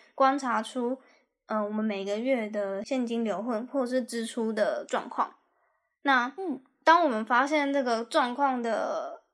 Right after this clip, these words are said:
Speaker 1: 呃，不同之后，我们就可以透过观察，然后去改善我们自己本身的消费习惯。
Speaker 2: 嗯，不过呢，我觉得是不是新手啊，刚开始在接触投资理财方面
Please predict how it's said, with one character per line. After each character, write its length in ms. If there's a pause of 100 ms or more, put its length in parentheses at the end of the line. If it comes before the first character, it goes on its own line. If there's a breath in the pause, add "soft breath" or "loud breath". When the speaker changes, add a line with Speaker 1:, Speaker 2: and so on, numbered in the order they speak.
(160)
Speaker 1:
呃， 220
不 160
同 280
之 160
后， 160
我 60
们 160
就 120
可 220
以 240 (240)
透 240
过 420 (120)
观 240
察， 360 (120)
然 100
后 160
去 320
改 180
善 280
我 100
们 300
自 120
己 120
本 200
身 200
的 160
消 180
费 220
习 260
惯。 180 (320)
Speaker 2:
嗯， 240 (240)
不 80
过 200
呢， 300
我 160
觉 160
得 220 (360)
是 180
不 80
是 320
新 340
手 240
啊， 380
刚 160
开 140
始 180
在 400
接 260
触 520 (100)
投 160
资 200
理 200
财 260
方 240
面 300